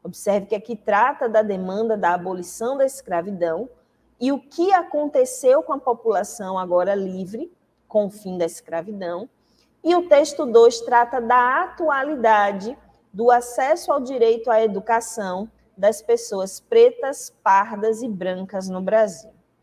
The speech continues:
Observe que o analfabetismo entre as pessoas pretas e pardas é maior do que entre as pessoas brancas. Aí vamos à questão. A forma como ocorreu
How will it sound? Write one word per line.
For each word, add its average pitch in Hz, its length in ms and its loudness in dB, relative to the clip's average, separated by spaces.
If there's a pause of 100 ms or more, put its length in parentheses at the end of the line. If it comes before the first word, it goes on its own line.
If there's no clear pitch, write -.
(460)
Observe 269 560 0
que 285 200 -10
o 285 80 4
analfabetismo 285 1040 -2
entre 233 200 -2
as 233 120 0
pessoas 226 540 -2
pretas 285 520 0
e 339 80 0
pardas 202 800 0 (340)
é 214 100 0
maior 240 560 2
do 233 140 -8
que 247 100 -6
entre 233 220 0
as 233 120 -4
pessoas 240 420 -2
brancas. 160 680 -10 (1040)
Aí 254 260 4
vamos 262 400 -2
à 262 100 0
questão. 285 540 -10 (1800)
A 302 140 2
forma 330 600 4
como 285 340 0
ocorreu 175 760 0